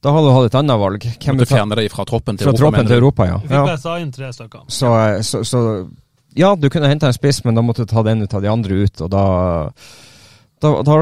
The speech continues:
Speaker 1: du også fått et valg som kunne ha blitt skjebnesvanger, fordi at du manglet kanskje en stopper som du hadde bruk for, du manglet kanskje en midtbanespiller som du hadde bruk for, så det, det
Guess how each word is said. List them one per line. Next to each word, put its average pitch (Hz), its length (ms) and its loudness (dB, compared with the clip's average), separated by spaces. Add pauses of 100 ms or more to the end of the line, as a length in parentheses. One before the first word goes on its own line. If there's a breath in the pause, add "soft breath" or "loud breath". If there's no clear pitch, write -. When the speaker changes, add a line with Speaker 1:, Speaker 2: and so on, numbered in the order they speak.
Speaker 1:
du 139 60 4
også 151 200 0
fått 127 200 0
et 95 120 -4
valg 107 240 0
som 92 180 -6
kunne 98 300 -2
ha 95 80 -4
blitt 90 200 -8
skjebnesvanger, 107 640 -4
fordi 101 240 -4
at 90 100 -6
du 98 80 -10
manglet 98 520 -4
kanskje 104 220 -6
en 95 100 -6
stopper 120 400 -4
som 107 180 -8
du 104 80 -4
hadde 107 420 -2
bruk 113 220 -6
for, 120 140 -8
du 104 60 -10
manglet 98 260 -8
kanskje 92 260 -8
en 92 100 -6
midtbanespiller 113 840 -4
som 107 140 -10
du 107 100 -4
hadde 107 120 -8
bruk 107 160 -6
for, - 100 -16
så 117 140 -4
det, 104 380 -2
det 87 120 -4